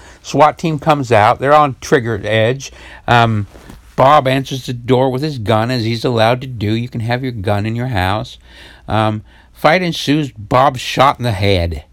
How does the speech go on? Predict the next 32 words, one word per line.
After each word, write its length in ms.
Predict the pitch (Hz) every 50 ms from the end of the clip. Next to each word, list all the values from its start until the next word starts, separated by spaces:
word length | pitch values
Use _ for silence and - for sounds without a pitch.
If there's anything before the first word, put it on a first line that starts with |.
| _ _ _
He's 180 | - 120 123 123
dead. 580 | 113 101 151 160 151 143 131 110 90 87 85 -
For 140 | - 156 160
real. 560 | 175 220 262 262 247 220 185 156 131 101 80
It's 180 | 85 104 - -
not 200 | 190 220 214 -
fiction. 600 | - - 208 190 - - - 165 147 127 101 92
He's 220 | 82 92 117 -
actually 360 | 190 214 220 - - 220 185 143
dead. 600 | 113 90 127 123 120 110 98 90 80 78 73 - - - _ - _ _ _ _ _ _ _ _ _ - - - - -
And 100 | 131 131
his 120 | 143 127 135
whole 160 | 170 185 185
family, 540 | - - 156 151 147 135 117 104 101 110 127
his 180 | 131 110 - - -
aunt 200 | 131 156 165 -
that 160 | - 110 -
called, 580 | - - 160 147 135 120 113 110 120 127 139 - - - - - - - - - - - - -
is 200 | 123 113 104 - - -
regrets 560 | 117 127 123 104 101 123 156 160 - - -
calling, 600 | - - 139 123 113 107 101 98 101 117 139 139 - _ _ _ - - - _ - - _ _ _ _ - _ _ _ _ _ _ _ _ _ _ _ _ _ - - - - - - - - - - - - - - - -
you 140 | - 117 113
know, 240 | 107 110 123 113 - - - _ - - _
but 100 | - 175
he's 160 | 226 262 240 202
dead. 580 | 196 311 349 349 330 214 127 92 78 80 85 - _ _ _ _ _ _ _ _ - _
There 80 | - 240
was 120 | 233 208
an 140 | 247 214 - -
unnecessary 840 | 208 254 269 269 226 202 202 196 - - 170 - - 170 165 156 147
escalation 840 | - 139 147 147 - - 131 123 120 117 131 131 - - 117 95 87
there. 280 | 78 76 - - -